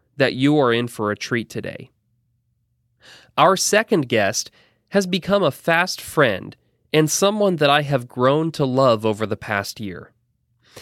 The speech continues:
His name is Hal Hammonds, and he is the host of the Citizens of Heaven podcast.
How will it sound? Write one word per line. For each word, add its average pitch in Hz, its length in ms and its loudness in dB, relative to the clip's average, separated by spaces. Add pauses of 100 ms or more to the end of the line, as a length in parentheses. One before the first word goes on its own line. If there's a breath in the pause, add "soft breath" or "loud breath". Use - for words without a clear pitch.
(160 loud breath)
His 220 300 2
name 123 420 2 (320)
is 131 160 -4
Hal 120 200 0
Hammonds, 104 500 -8 (600)
and 147 160 2
he 190 220 -4
is 202 140 -6
the 202 140 0
host 120 440 -2
of 120 160 -2
the 120 140 -4
Citizens 175 680 -4
of 156 120 -2
Heaven 113 340 -6
podcast. 127 920 -10